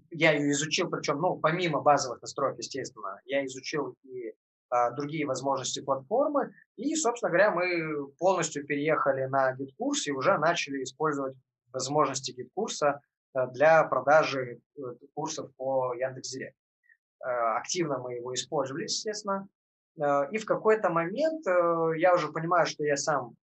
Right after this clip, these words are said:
не могу всё это делать, и продюсированием заниматься, и настройками заниматься, я начал искать себе помощников. Опыт у меня здесь был, э, начался такой с негативной стороны, то есть у меня не,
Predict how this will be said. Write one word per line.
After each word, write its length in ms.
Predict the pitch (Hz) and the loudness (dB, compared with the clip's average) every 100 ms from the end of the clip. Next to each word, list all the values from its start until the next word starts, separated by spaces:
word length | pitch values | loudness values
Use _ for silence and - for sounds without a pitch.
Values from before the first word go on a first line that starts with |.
| 143 | -4
не 160 | 147 | 0
могу 460 | 135 131 131 170 - _ _ _ | 2 2 0 -4 -6 _ _ _
всё 220 | - 180 180 | -6 2 4
это 160 | 175 | 2
делать, 320 | 147 156 147 170 | 2 2 2 -2
и 60 | |
продюсированием 680 | 147 135 139 - 214 208 185 | -6 -4 -2 2 2 2 -2
заниматься, 480 | 160 165 165 160 139 | -4 0 2 2 0
и 40 | 120 | -8
настройками 500 | 117 165 202 185 151 | -6 -4 -4 -4 -6
заниматься, 460 | 143 147 147 131 | -2 0 0 0
я 200 | 160 202 - | -2 -2 -2
начал 320 | 151 175 147 | -2 -2 -4
искать 340 | 131 - 160 156 _ _ _ _ | -2 0 0 -2 _ _ _ _
себе 260 | - 131 147 | -12 -6 -6
помощников. 600 | 135 123 123 - - - _ _ _ _ _ | -4 -6 -8 -10 -18 -20 _ _ _ _ _
Опыт 360 | 175 180 165 151 | 0 0 0 -4
у 60 | 151 | -2
меня 180 | 151 143 | 0 0
здесь 280 | 143 135 | -2 -4
был, 360 | 131 143 143 123 | -4 -4 -4 -4
э, 480 | 123 120 120 117 117 _ - | -4 -4 -4 -8 -12 _ -2
начался 560 | 151 147 139 - 120 120 | 0 2 0 -6 -8 -8
такой 220 | 127 131 | -8 -8
с 100 | - | -8
негативной 500 | 143 160 156 131 143 | -4 -4 -4 -6 -6
стороны, 440 | 147 175 180 185 180 | -2 0 0 0 -4
то 80 | 139 | -8
есть 140 | - | -10
у 40 | 135 | -6
меня 180 | 135 | -6
не, 500 | 131 131 135 131 123 | -6 -6 -4 -2 -2